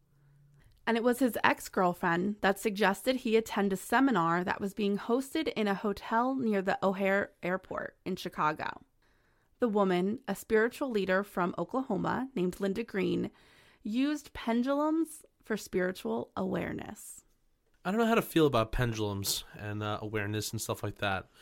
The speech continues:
Speaker 2: But what I will say is it's so interesting, like you said,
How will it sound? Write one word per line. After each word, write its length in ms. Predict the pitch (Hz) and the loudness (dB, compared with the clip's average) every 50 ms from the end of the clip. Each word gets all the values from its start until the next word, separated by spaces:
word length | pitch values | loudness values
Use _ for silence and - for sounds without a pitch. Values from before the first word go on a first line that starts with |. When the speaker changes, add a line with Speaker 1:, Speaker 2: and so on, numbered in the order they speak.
| - _ _ _ _ _ _ _ | -20 _ _ _ _ _ _ _
Speaker 2:
But 260 | 135 123 139 165 151 147 | -4 -2 0 0 0 0
what 180 | 139 139 135 | 0 2 2
I 100 | 131 127 | 4 2
will 280 | 127 120 139 175 220 233 | 2 0 0 0 0 0
say 440 | - - - - - 95 104 107 - - - - | 0 0 0 -2 -2 -4 -6 -8 -12 -16 -8 -4
is 340 | - 120 120 120 113 110 - | 0 2 2 2 2 0 -2
it's 200 | - - - - | -4 -4 -2 0
so 240 | - - 185 180 - | 0 2 2 0 0
interesting, 400 | 160 170 151 139 - - 123 117 | -2 -2 -2 -2 -2 -2 -2 0
like 240 | 120 120 117 - 135 | -2 -2 -4 -4 -4
you 100 | 127 113 | -4 -2
said, 440 | - - - 143 117 104 104 98 | 0 0 0 0 0 -2 -4 -8